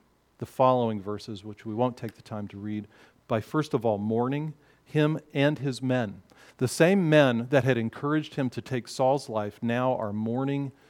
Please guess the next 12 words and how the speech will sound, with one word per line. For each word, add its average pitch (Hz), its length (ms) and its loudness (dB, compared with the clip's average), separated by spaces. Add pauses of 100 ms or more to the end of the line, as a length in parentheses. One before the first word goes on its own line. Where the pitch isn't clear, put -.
(120)
Saul's 110 520 -4
death 113 540 -2 (380)
with 110 340 -4
David. 104 480 -10 (800)
This 147 200 -2
is 101 160 -6
leadership. 101 540 -6 (640)
This 139 160 -2
is 135 140 -2
leadership 123 500 0
from 107 180 -6
David 107 460 -8